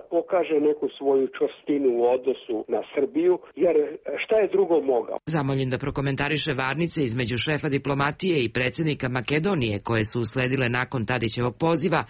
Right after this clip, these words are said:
Speaker 2: Pobulić kaže:
Speaker 1: Instrumentalna snaga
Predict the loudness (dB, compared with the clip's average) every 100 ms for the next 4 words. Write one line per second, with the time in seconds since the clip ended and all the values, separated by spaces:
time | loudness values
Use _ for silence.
0 | -10 -20 _ -4 0 0 0 -2 -2 -2
1 | -4 -6 -4 2 4 2 0 4 4 4
2 | 2 2 2 4 2 2 0 -2 -8 0
3 | 2 4 2 2 2